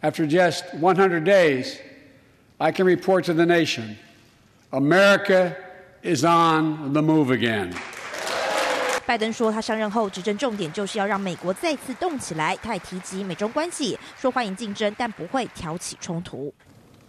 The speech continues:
Speaker 1: The investments I propose tonight also advance the foreign policy, in my view, that benefits the middle class.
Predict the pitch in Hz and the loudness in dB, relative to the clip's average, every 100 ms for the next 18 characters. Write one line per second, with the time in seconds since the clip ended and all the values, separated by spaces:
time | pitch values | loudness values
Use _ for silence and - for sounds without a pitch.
0 | - - 147 139 185 185 175 151 - 156 | -20 2 4 6 4 4 4 4 2 0
1 | 147 139 - 160 139 135 143 165 139 - | 0 -4 2 2 4 4 4 4 0 -4
2 | - - - _ - - - - - - | -14 -20 -20 _ -20 -20 -20 -20 -18 0
3 | 156 160 165 147 120 147 151 135 147 - | 2 4 2 2 2 2 2 0 -6 -2
4 | 147 147 - 151 143 135 131 123 - - | 2 2 2 0 2 0 -6 -12 -18 -20
5 | - - - - - _ _ _ _ 135 | -20 -20 -20 -20 -20 _ _ _ _ 0
6 | 131 143 131 139 127 113 147 135 - 135 | 2 4 4 2 2 -2 0 0 0 -6
7 | - 135 135 123 147 135 110 - | -2 0 0 -2 -2 -2 -4 -10